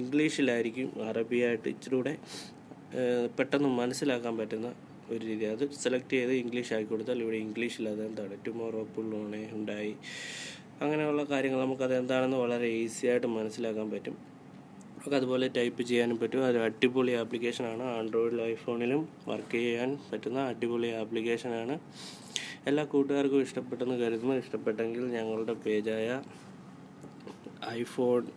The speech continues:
ഫിറോസ് താദു iPhone വേൾഡ് എന്ന പേജ് എല്ലാവരും ലൈക്ക് ചെയ്യുക. അതുപോലെ തന്നെ ഈ അറിവ് മറ്റുള്ള കൂട്ടുകാരിലേക്ക് മാക്സിമം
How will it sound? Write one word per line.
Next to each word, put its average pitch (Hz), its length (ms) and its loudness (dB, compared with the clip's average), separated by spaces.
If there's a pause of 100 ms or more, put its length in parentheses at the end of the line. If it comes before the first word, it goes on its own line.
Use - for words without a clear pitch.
(140)
ഫിറോസ് 113 360 2
താദു 113 200 2 (120)
iPhone 117 340 -4
വേൾഡ് 117 240 -2
എന്ന 113 180 -4
പേജ് 110 180 -2 (120)
എല്ലാവരും 113 460 -2 (100)
ലൈക്ക് 104 280 -4 (100)
ചെയ്യുക. 107 260 2 (560)
അതുപോലെ 139 380 6
തന്നെ 143 160 2 (120)
ഈ - 20 2 (120)
അറിവ് 127 200 2 (120)
മറ്റുള്ള 120 360 -4
കൂട്ടുകാരിലേക്ക് 117 580 -4 (120)
മാക്സിമം 117 480 0